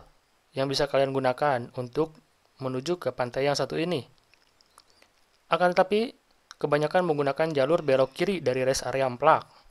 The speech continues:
atau bundaran. Dari situ kurang lebih sembilan kilometer lagi menuju Pantai Karapyak.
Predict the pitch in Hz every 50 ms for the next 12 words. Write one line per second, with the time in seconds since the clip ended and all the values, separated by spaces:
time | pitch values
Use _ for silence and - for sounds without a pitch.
0 | _ _ _ _ _ _ _ _ _ _ _ _ _ _ _ _ _ _ _ _
1 | _ _ _ _ _ _ _ _ _ _ - - _ - - - - 160 151 143
2 | 139 131 123 131 131 127 120 113 - _ _ _ _ _ _ _ _ _ _ _
3 | _ _ _ _ _ _ _ _ _ _ _ _ _ _ _ _ _ _ _ _
4 | _ _ - - - _ _ _ _ - 151 170 165 202 180 240 254 247 214 185
5 | 170 165 170 - - - 160 156 156 156 151 147 147 143 143 - - 139 143 151
6 | 180 190 170 143 131 127 147 143 - 139 135 - 135 - 135 131 131 - - 147
7 | 156 147 123 113